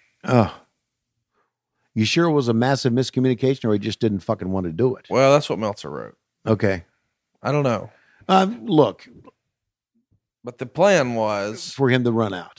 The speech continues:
Speaker 2: to him, him to run out and help make the save and clear him out.
Speaker 1: God. It, it, it looks like us. I mean, that sounds like something we would do.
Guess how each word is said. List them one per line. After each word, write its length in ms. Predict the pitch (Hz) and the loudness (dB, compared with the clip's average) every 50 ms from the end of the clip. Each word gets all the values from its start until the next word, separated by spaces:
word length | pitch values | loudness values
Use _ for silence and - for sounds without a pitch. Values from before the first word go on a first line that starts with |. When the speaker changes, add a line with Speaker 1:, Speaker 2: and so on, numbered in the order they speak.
| - - | -14 -12
Speaker 2:
to 100 | 131 117 | -10 -8
him, 240 | 127 143 151 120 80 | -6 -6 -6 -6 -6
him 280 | 127 143 151 147 147 131 | -6 -4 -4 -4 -4 -4
to 80 | 123 | -4
run 180 | 123 127 127 127 | -4 -2 -2 -2
out 260 | 127 127 123 120 95 - | -2 -4 -4 -4 -6 -6
and 80 | 117 - | -8 -8
help 160 | 117 87 85 | -8 -6 -6
make 200 | 110 113 117 117 _ | -6 -6 -6 -6 _
the 60 | - - | -14 -8
save 560 | - - 127 123 120 117 113 113 110 107 107 | -2 0 2 2 4 2 2 0 -4 -6 -8
and 160 | 104 104 110 | -12 -12 -10
clear 240 | - - 127 120 110 | -6 -2 0 0 0
him 100 | 104 98 | 0 -2
out. 260 | 87 71 57 - - _ _ _ _ _ _ _ _ _ _ - | -6 -10 -10 -14 -20 _ _ _ _ _ _ _ _ _ _ -6
Speaker 1:
God. 380 | 135 151 151 107 78 73 - - _ _ _ _ _ _ _ _ _ _ _ _ _ _ _ _ _ _ _ - | -2 0 0 0 0 -4 -10 -14 _ _ _ _ _ _ _ _ _ _ _ _ _ _ _ _ _ _ _ -2
It, 300 | - 135 160 165 165 165 | 2 4 4 4 4 4
it, 180 | 156 170 175 - | 4 2 4 4
it 160 | 135 165 185 | 2 2 4
looks 280 | 185 151 160 156 - - | 4 4 4 2 2 0
like 240 | 120 104 92 82 - | 0 0 0 0 -2
us. 340 | 92 87 85 - - - - _ _ _ - | -4 -4 -6 -6 -10 -14 -16 _ _ _ -6
I 80 | - 120 | -2 2
mean, 160 | 131 131 135 | 4 4 6
that 160 | 151 160 160 | 4 4 2
sounds 320 | - - 170 156 147 117 117 | 4 2 2 4 4 2 2
like 160 | 120 113 101 | 0 0 2
something 260 | - 117 104 - 107 | 0 -4 -4 -4 -4
we 120 | 104 104 101 | -4 -2 -2
would 120 | 98 98 | -4 -4
do. 300 | 101 107 117 120 117 113 | -2 -2 -2 -2 -4 -6